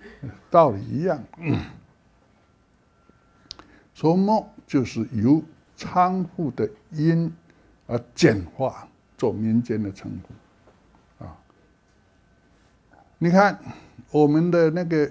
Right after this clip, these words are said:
运输的排，排，排列，平水运，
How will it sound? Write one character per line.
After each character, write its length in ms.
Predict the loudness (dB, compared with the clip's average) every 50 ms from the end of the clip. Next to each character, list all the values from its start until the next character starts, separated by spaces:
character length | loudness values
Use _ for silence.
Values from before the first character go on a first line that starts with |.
| -4 -2
运 240 | 0 2 2 2 2
输 240 | 0 0 -2 0
的 80 | 0 0
排， 300 | -4 -2 -4 -2 -2 -2 -4 -6 -10 _
排， 380 | -4 -2 0 0 0 -2 -4 -6 -10 -12
排 160 | -6 -2 0 0
列， 260 | 2 0 0 -2 -4 -14 _ _ -20 _ _ _ _ _ _ _ _ _ _ _ _ _ _ _ _ _ _ _ _ _ _ _ _ _ _ _ _ _ _ _ _ _ _ _ _ _ _ _ _ _ _ _
平 240 | -2 2 2 2 2
水 180 | 2 -2 -6 -4
运， 240 | -2 -2 -2 -2